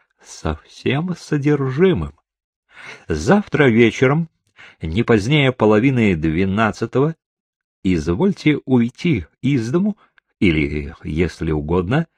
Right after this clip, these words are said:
запритесь в кабинете, откуда вам запрещается выходить ранее наступления двадцатого века.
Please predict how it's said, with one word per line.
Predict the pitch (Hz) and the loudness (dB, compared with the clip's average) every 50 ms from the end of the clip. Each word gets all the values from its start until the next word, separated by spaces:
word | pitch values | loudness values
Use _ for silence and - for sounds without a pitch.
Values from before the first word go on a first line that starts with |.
| _ - _ _ _ _ _ _ _ _ _ _ _ _ _ _ _ _ _ _ _ _ _ | _ -20 _ _ _ _ _ _ _ _ _ _ _ _ _ _ _ _ _ _ _ _ _
запритесь | 78 76 73 76 98 117 - - 131 147 156 135 - 123 101 - - - - | -8 -6 -2 0 0 0 2 2 2 2 2 2 2 0 0 0 -6 -18 -20
в | - - | -20 -4
кабинете, | - 107 98 92 90 87 87 90 90 87 - 143 160 - _ _ _ _ _ _ _ | 0 0 2 2 2 2 2 0 0 0 -2 -4 -4 -4 _ _ _ _ _ _ _
откуда | _ - 87 85 - - - 131 123 120 | _ -8 -8 -8 -8 -2 -2 2 4 4
вам | 113 131 131 120 104 - _ _ _ _ | 4 4 2 2 -4 -14 _ _ _ _
запрещается | - 78 71 69 95 110 - - 127 127 - - - 165 170 156 120 101 92 - - 90 | -8 -8 -4 -2 -2 -2 0 -2 -2 -2 -2 -4 0 0 2 4 4 2 2 0 -2 0
выходить | 87 98 95 - 98 92 123 156 165 - _ - - _ | 0 0 2 2 2 2 4 2 2 0 _ -20 -20 _
ранее | - 85 82 87 110 120 123 120 123 120 117 117 - _ _ | -4 -2 0 0 0 0 0 2 2 2 2 0 -2 _ _
наступления | - 80 78 82 104 98 - - - 92 82 - 101 110 113 113 117 127 131 127 127 120 | -8 -6 -2 -2 -2 -4 -4 -4 -4 -2 0 2 4 4 4 4 2 2 2 0 0 2
двадцатого | 113 101 85 85 82 - - - - 101 98 98 95 - 95 92 98 98 98 | 2 2 4 2 2 0 -4 -4 0 2 2 2 2 0 0 2 2 2 2
века. | 98 95 104 90 73 - _ - 60 - - | 2 2 2 0 0 -2 _ -12 -14 -14 -14